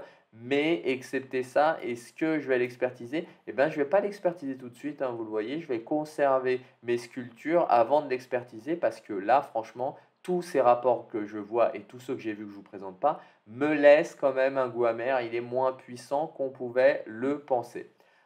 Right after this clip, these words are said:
Avant de se quitter, les amis, on revient sur les events, hein, puisque je ne vous ai pas montré les events en cours, on n'a pas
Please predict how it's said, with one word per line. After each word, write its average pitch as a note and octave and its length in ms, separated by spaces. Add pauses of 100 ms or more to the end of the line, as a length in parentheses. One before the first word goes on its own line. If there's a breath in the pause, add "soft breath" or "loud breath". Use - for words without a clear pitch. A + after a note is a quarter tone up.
(120)
Avant G3+ 200
de A3+ 40
se F#3+ 120
quitter, E3 420
les D3+ 220
amis, C#3+ 400
on A#2+ 180
revient C3+ 540
sur C3+ 260
les B2 240
events, B2+ 360
hein, A2+ 120
puisque A2 380
je G#2+ 140
ne G#2+ 100
vous G2+ 200
ai G2+ 60
pas B2 160
montré A#2+ 340
les A2 120
events G#2+ 200
en - 100
cours, E3+ 180
on C#3+ 80
n'a G#2 100
pas A#2+ 400